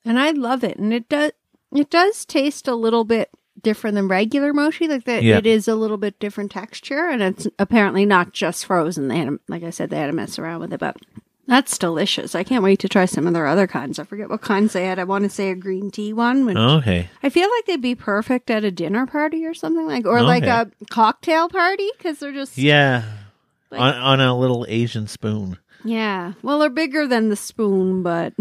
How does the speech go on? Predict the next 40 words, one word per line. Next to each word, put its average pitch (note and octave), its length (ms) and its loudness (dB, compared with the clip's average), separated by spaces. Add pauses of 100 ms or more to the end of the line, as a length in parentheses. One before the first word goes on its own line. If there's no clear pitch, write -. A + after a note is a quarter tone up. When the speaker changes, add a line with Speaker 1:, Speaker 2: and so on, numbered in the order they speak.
(360)
Speaker 1:
<laughs> - 440 -2
Speaker 2:
Well, C#3 140 4
you C3+ 80 4
have C3+ 160 4
to B2 60 -4
serve F#2+ 280 0
them E2+ 120 -8
on E2+ 120 -8
something. - 460 -10 (160)
Speaker 1:
Yes, - 440 -12
yes. - 360 -20 (960)
But G#3 100 -4
yeah, C4+ 80 4 (280)
I C4+ 140 0
think D#4+ 180 0
that's D#4 220 2
a, G3 240 -2 (260)
a G3+ 100 -6
good B3+ 300 -2
start. - 320 2
Speaker 2:
Yeah, F3+ 120 8
it F#3 60 4
was F3 220 6
a F#3+ 60 -2
good D#3 180 4
start. - 400 -4 (400)
Speaker 1:
Not A#3 260 2
that C#4+ 140 4
I D4 100 4
think C#4 220 0
there's C#4 300 0
gonna C4+ 180 2
be C4 140 2
anything B3+ 420 2
bad. G#3 320 2
That's G3 240 -8
my, G3 240 -2
that's G3+ 240 -8
my G#3+ 180 0
prediction. G3+ 720 -2